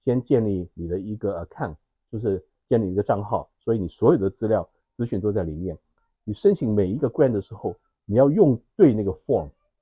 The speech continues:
那个每一个表格它的功能都不一样，所以要非常小心，不要写错那个 form。一般来讲的话，这个申请不难，而且每年都有剩的钱，有，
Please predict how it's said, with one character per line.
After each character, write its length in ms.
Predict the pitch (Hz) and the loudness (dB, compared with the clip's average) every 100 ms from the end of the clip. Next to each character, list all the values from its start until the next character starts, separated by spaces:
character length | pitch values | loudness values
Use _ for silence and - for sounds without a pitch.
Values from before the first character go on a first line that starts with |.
| _ _ - | _ _ -2
那 120 | 139 | 0
个 240 | 139 185 - | 2 0 0
每 200 | 123 107 | 4 4
一 60 | 190 | 4
个 80 | |
表 260 | - - 95 | 4 4 2
格 320 | 87 107 110 - | 2 4 2 0
它 140 | 131 | -6
的 60 | 127 | -4
功 220 | 151 147 | 0 0
能 160 | 98 98 | 0 -2
都 140 | 107 | -4
不 140 | 95 85 | -4 -6
一 100 | 90 | -6
样， 160 | 80 - _ _ - | -6 -10 _ _ -2
所 100 | 156 | 2
以 20 | |
要 120 | 139 | 2
非 160 | - 160 | 2 0
常 160 | 139 | 0
小 320 | 139 - 98 85 | -4 -4 -6 -4
心， 180 | 110 | -4
不 80 | 107 | 0
要 100 | 120 | 0
写 200 | 101 - | 0 -10
错 260 | - - 90 | -10 -4 -4
那 80 | 90 | -6
个 80 | - - | -12 -10
form。 180 | 98 - _ _ | -12 -12 _ _
一 140 | 151 | -2
般 120 | 190 175 | 2 2
来 120 | 160 | 2
讲 200 | 110 95 | 0 -4
的 80 | 110 | -4
话， 220 | 131 107 | -2 -2
这 100 | - | -2
个 80 | 131 | -2
申 200 | 143 139 | -2 -2
请 200 | 95 85 - | -6 -8 -4
不 100 | 139 | -2
难， 260 | 117 85 - _ _ - | -2 -4 -10 _ _ -8
而 80 | |
且 120 | 139 113 | -4 0
每 160 | 101 | 0
年 160 | 101 135 | 0 2
都 100 | 143 | 0
有 140 | 92 | 0
剩 340 | - - - 95 | -6 -4 -2 -2
的 80 | |
钱， 320 | 90 - 90 87 | -6 -10 -12 -12
有， 160 | 92 | -16